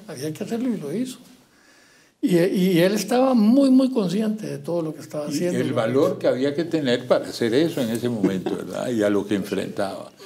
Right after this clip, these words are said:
Speaker 2: <clears throat> Yo creo que, que esa es una característica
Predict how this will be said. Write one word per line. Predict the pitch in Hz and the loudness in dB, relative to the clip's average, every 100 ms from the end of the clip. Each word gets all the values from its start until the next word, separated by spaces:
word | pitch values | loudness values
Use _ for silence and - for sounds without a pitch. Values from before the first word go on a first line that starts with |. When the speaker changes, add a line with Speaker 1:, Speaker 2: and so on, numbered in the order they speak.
| 320 | 2
Speaker 2:
<clears throat> | 220 185 127 | 4 4 4
Yo | 120 131 | 2 2
creo | 156 160 | 2 2
que, | 160 156 151 | 2 0 0
que | - 131 | 0 2
esa | 113 | 2
es | 131 | 0
una | 147 143 139 | 0 0 2
característica | 131 110 - 113 120 - 139 135 127 | 0 0 -2 0 0 2 0 0 -2